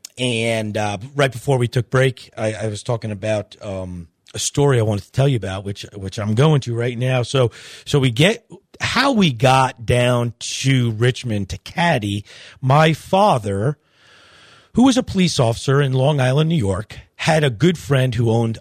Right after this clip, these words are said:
a water company up where we lived in Shoreham. Well, that gentleman owned a bunch of property down in Richmond area, Prince County, whatever county's down there. And then he purchased a foursome, and then they needed caddies.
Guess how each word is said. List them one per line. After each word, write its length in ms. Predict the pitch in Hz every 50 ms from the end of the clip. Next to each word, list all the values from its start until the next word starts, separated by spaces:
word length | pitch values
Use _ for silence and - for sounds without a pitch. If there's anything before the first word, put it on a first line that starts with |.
| _ -
a 80 | 127 127
water 380 | 127 143 190 226 226 160 110
company 500 | - - - 90 82 - 78 78 76 -
up 220 | - - 110 - -
where 160 | 110 101 117
we 80 | 147
lived 260 | 170 202 226 196 123 110
in 80 | 107
Shoreham. 520 | 110 - - - 269 269 220 104 71 62 _ _ _ _ _ - - - - - - - - - - -
Well, 120 | 127 120
that 200 | 131 165 220 220
gentleman 460 | 175 156 180 170 170 156 156 160 156 -
owned 300 | - 151 156 156 151 135
a 60 | 127
bunch 380 | 104 - - - 160 170 - -
of 60 | 151
property 480 | - - 143 135 135 - - 135 127 123
down 340 | 110 117 104 98 104 104 101
in 240 | 98 95 95 98 _ _ _ _ _ -
Richmond 460 | 143 123 151 165 - - 143 139 127
area, 380 | 104 101 101 95 95 101 110 104 - - - _ _ _
Prince 440 | - 147 139 123 - - - - - _ _ _ _ _ _ -
County, 320 | - 120 113 110 107 107
whatever 320 | 104 117 110 117 117 127 123
county's 440 | - - 110 107 107 104 101 101
down 300 | 95 - 101 101 98 98
there. 260 | 98 95 95 95 98 - - - - - - - - -
And 180 | - 113 110 107
then 120 | 107 110
he 200 | 104 - 127 127
purchased 720 | 113 - - - 123 113 104 - - 107 107 - - - - -
a 80 | - 104
foursome, 880 | - - 247 269 247 202 - - 233 233 233 226 220 226 220 220 214 165
and 180 | 143 135 131
then 180 | 127 127 120 117
they 100 | 117 113
needed 340 | 110 113 113 110 110 104 -
caddies. 720 | - - 165 165 165 160 156 160 156 156 156 143 - -